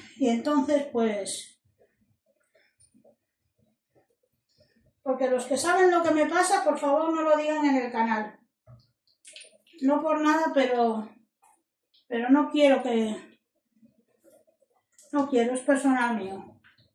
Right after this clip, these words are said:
Lo he contado en confianza y espero que no lo digan. Pero bueno, a mis seguidores les voy a decir un, un algo, que estoy un poco de bajón,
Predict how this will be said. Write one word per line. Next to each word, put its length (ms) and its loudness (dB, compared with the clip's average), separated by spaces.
Lo 180 0
he 60 0
contado 320 8
en 100 8
confianza 720 2
y 60 4
espero 360 2
que 80 0
no 120 -2
lo 140 -2
digan. 380 -10
Pero 180 -4
bueno, 460 -2
a 100 4
mis 180 10
seguidores 540 2
les 160 2
voy 120 4
a 100 4
decir 300 -4
un, 280 -10
un 180 0
algo, 480 -8
que 460 2
estoy 320 -6
un 120 0
poco 240 -2
de 100 8
bajón, 580 -2